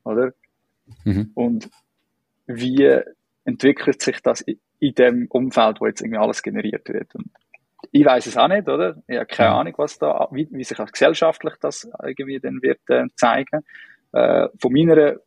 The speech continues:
Speaker 1: persönlichen, vielleicht auch ein bisschen rosaroten Brille, wo ich ab und zu a-, weiss, dass ich die anhabe, wenn's um, wenn's um Social Media und Content Creation und so weiter angeht, ähm, glaube ich, dass es, dass wir generell das Problem haben,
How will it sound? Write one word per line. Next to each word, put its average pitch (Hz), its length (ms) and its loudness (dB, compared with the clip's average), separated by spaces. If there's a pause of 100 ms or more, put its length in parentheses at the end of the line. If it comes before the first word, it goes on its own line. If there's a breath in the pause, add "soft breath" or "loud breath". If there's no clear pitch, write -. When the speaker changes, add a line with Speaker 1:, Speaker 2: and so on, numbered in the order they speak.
(340)
Speaker 1:
persönlichen, 143 520 2
vielleicht 123 220 -6
auch 120 220 2
ein 123 60 -6
bisschen 120 220 -6
rosaroten 135 500 -4
Brille, 147 360 0
wo 147 100 -4
ich 147 160 -8
ab 131 180 -2
und 135 100 -12
zu 127 140 -8
a-, 120 460 0
weiss, - 360 -2
dass 135 140 -10
ich - 80 -14
die - 160 -4
anhabe, 139 400 -2
wenn's 131 180 -20
um, 127 240 -20
wenn's 123 200 -20
um 127 60 -20
Social 127 340 -6
Media 127 280 -6
und 120 160 -8
Content 123 400 -6
Creation 123 400 -4
und 127 100 -16
so 123 100 -14
weiter - 300 -6
angeht, 120 240 0 (640 loud breath)
ähm, 117 500 2 (280)
glaube 127 320 2
ich, 127 180 -2
dass - 200 -4
es, - 220 -14
dass - 140 -8
wir - 80 -4
generell 117 400 2
das 180 140 -8
Problem 113 400 -4
haben, 202 240 0